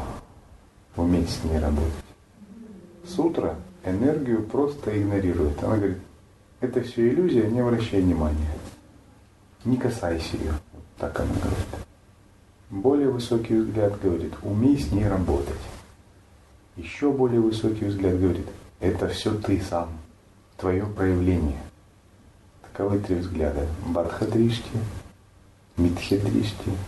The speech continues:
Правилападришти. Три подхода к материальной энергии. Устранение,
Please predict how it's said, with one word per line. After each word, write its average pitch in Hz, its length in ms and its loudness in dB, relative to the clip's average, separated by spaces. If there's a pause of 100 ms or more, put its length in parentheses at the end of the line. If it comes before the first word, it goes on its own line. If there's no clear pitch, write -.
(220)
Правилападришти. 85 960 -2 (800)
Три - 160 0
подхода - 480 0
к 82 120 -4
материальной 80 580 0
энергии. 73 480 -4
Устранение, 113 800 2